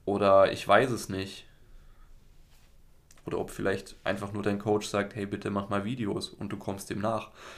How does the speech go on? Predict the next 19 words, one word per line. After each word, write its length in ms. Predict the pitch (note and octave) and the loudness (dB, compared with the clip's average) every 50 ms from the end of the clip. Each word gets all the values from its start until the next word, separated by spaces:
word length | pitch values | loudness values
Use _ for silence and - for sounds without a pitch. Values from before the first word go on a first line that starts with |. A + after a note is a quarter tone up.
| - - - | -20 -12 -6
weil 120 | - F2+ | -4 -4
du 140 | F2+ F#2 F2+ | -4 0 4
weißt, 340 | F#2 E2 G2 G2 G2 - - | 6 6 6 6 2 -2 -8
dass 160 | - - - | -10 -10 -10
es 80 | - - | -12 -12
dich 160 | - G#2 - | -12 -12 -6
voranbringt. 1000 | - - G#2+ A2 G#2+ G2+ G2+ B2 D#3 G3 - G#2 G#2 F#2+ F#2 F2 - - - - - - - - - _ _ - - - - - - - - - - - - | 2 6 6 8 8 6 4 2 -2 -6 -4 -4 -4 -4 -4 -6 -10 -12 -16 -18 -18 -20 -20 -20 -20 _ _ -20 -20 -20 -20 -20 -20 -20 -20 -20 -16 -6 2
Ja, 320 | G#2+ G#2+ G2+ G2+ - - - - - - - - - - - - - - - - - - - - - | 4 4 4 4 2 -6 -16 -20 -16 -14 -14 -14 -14 -18 -18 -20 -20 -20 -20 -20 -20 -20 -14 -2 4
das 140 | A2 G#2+ | 4 6
sind 80 | A#2 C3 | 8 12
mal 120 | C#3+ C#3+ C#3 | 12 12 12
so 140 | C#3 C3+ C3+ | 12 8 4
die, 340 | B2+ B2+ B2+ B2 B2 B2 | 4 6 6 8 8 8
äh, 480 | B2 - - D#2+ G2+ G#2 G#2 G#2 G#2 G#2 | 6 6 4 2 4 4 4 4 2 2
Gedanken 420 | G#2 A2 G#2 G#2 A2 A#2 A2+ A#2 | 0 2 4 4 4 4 2 -6
zum 160 | - - G#2+ G2+ | -6 -2 0 2
Einstieg 400 | - G#2+ C3+ - - C3 A2+ G#2 | 2 2 2 0 -2 -2 -2 -2
ins 160 | G2+ G2+ G2+ | -2 -6 -6
Filmen. 460 | - - A2 A2+ A#2+ D3+ - - - | -2 0 0 0 0 -2 -4 -8 -12